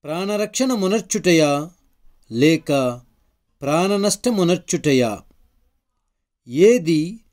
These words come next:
చేయదగిన పని?" అని వారిని ప్రశ్నించెను. అందుకు వారు మౌనము వహించిరి. అంతట ఆయన కోపముతో నలుదెసల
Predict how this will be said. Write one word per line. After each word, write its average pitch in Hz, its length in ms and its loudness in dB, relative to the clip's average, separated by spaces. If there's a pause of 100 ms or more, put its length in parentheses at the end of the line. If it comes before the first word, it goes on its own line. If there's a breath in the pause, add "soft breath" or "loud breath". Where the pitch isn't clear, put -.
(440)
చేయదగిన 196 600 0
పని?" 160 460 -4 (180)
అని 151 320 2
వారిని 139 680 0
ప్రశ్నించెను. 127 1000 -2 (1200)
అందుకు 185 440 -2
వారు 151 480 2
మౌనము 170 600 0
వహించిరి. 131 760 -2 (1120)
అంతట 147 360 -4
ఆయన 135 500 2
కోపముతో 147 920 0 (840)
నలుదెసల 190 800 2